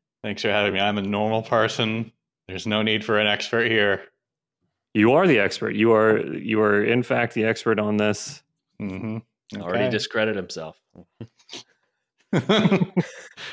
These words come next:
Speaker 1: Oh,
Speaker 2: Uh,
Speaker 1: okay. Yeah.
Speaker 2: uh, Steven,
Speaker 1: What's
Speaker 2: why
Speaker 1: your
Speaker 2: don't, why don't you start us
Speaker 1: wife
Speaker 2: off
Speaker 1: said?
Speaker 2: and,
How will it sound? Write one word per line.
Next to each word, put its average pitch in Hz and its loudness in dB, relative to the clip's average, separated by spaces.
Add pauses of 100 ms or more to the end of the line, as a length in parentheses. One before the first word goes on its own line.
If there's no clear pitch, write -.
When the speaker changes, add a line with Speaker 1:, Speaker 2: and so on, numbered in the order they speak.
(380)
Speaker 1:
Oh, 127 0
Speaker 2:
Uh, 139 4
Speaker 1:
okay. 117 0
Yeah. 143 -4 (840)
Speaker 2:
uh, 143 2
Steven, 180 4
Speaker 1:
What's 160 6
Speaker 2:
why 185 8
Speaker 1:
your 220 6
Speaker 2:
don't, 131 2
why 180 4
don't 208 4
you 151 4
start 151 2
us 135 0
Speaker 1:
wife 151 6
Speaker 2:
off - -
Speaker 1:
said? 117 2
Speaker 2:
and, 120 0